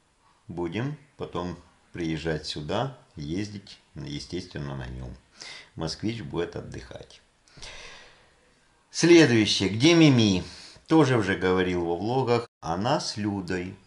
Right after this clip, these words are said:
сестры в Черкасах. Живет уже в квартире. Ну, она ж и была квартирная. Здесь пока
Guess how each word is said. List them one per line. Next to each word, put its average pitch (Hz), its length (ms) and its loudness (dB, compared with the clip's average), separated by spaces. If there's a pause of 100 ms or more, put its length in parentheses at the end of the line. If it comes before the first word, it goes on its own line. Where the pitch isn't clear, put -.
(100)
сестры 113 600 -6
в 131 80 -10
Черкасах. - 880 -8 (480)
Живет 90 500 -8
уже 87 320 -4
в 139 60 -4
квартире. 85 800 -8 (100)
Ну, 80 240 -8
она 78 220 -6
ж - 280 -12
и 78 80 -8
была 101 280 0
квартирная. 76 840 -2 (340)
Здесь 95 360 0
пока 95 400 0